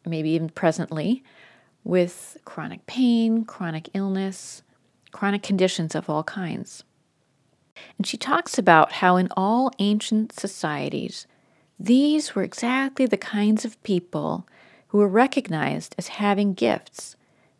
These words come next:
These were the people who were selected to be trained as shamans, as medicine women, as healers.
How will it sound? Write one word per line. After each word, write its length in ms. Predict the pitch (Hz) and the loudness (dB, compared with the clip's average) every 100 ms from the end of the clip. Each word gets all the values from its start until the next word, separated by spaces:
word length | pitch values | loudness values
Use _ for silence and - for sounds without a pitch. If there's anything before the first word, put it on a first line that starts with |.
| _ | _
These 360 | 220 247 294 - | -2 2 2 0
were 60 | |
the 80 | 320 | -2
people 400 | - 220 196 180 | -2 0 2 2
who 120 | 180 | 4
were 120 | 170 180 | 2 0
selected 720 | - 202 196 240 - 175 - | -2 0 2 0 -2 -6 -4
to 100 | 180 | -4
be 120 | 175 | -4
trained 640 | 175 - 233 240 196 156 | -4 -2 2 4 2 -2
as 140 | - - | -8 -8
shamans, 800 | - 185 185 175 - - - - _ _ _ _ | -6 0 0 0 -4 -10 -16 -20 _ _ _ _
as 200 | 160 - | -10 -2
medicine 520 | 170 185 185 - 170 | 2 2 2 -2 -4
women, 420 | 156 156 - - - _ _ _ _ _ _ _ _ - | -4 -4 -6 -8 -12 _ _ _ _ _ _ _ _ -8
as 140 | 170 | -6
healers. 760 | - 233 262 180 - - - | -2 2 4 2 -4 -10 -16